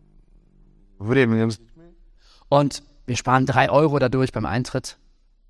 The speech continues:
Speaker 1: Мы иногда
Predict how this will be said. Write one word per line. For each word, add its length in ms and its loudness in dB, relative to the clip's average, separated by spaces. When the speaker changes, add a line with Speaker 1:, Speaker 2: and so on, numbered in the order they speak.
Speaker 1:
Мы 400 0
иногда 640 0